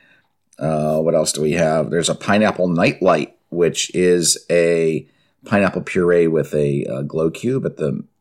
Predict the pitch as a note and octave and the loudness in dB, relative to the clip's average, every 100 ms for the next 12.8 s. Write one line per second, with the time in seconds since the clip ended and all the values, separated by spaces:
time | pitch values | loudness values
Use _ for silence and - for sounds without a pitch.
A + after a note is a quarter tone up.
0 | _ _ D2 D#2+ D#2 D2+ - - F#2+ G#2+ | _ _ -2 -2 0 -2 -2 0 0 2
1 | A2 A2 A2 _ _ _ _ _ _ E2 | 2 0 -4 _ _ _ _ _ _ -4
2 | E2+ D#2+ D#2+ D#2+ D#2+ D2+ D#2 - G2 - | -2 0 0 -2 -2 -4 -2 0 0 2
3 | A2+ G2+ - G#2+ G2+ - G#2+ G2+ E2 D2 | 2 2 2 2 2 2 2 2 -4 -6
4 | - D#2 G2+ G#2 A2 G#2+ - - G#2 G2+ | -4 -2 0 0 0 0 -2 -2 2 4
5 | G2+ G2 - _ _ _ _ _ _ _ | 4 0 -6 _ _ _ _ _ _ _
6 | - D2+ C2+ - F#2+ F2 - A#2 B2+ A#2+ | -6 -2 -2 0 0 0 2 4 4 2
7 | G2+ G2+ - G2+ F#2 F2+ D#2+ E2 F2+ E2+ | -6 -8 -2 -2 0 -2 0 0 0 -2
8 | E2+ E2+ D#2+ - _ _ - - E2+ D#2+ | -2 -4 -6 -12 _ _ -20 -4 0 2
9 | G2+ C#3+ - B2 G#2+ G2+ F#2 - _ G2+ | 2 2 2 2 2 2 0 -2 _ 0
10 | G2 F2+ F#2+ G2 F#2+ D#2+ D2+ G2+ F#2+ F#2+ | 0 2 0 0 0 -2 -2 -2 -2 -2
11 | F2 D#2 E2 F#2 G2+ G2 F#2 - - _ | -4 0 0 0 -2 0 0 -2 -12 _
12 | _ _ - D#2+ D#2 D#2 C2+ | _ _ -4 -2 0 -2 -2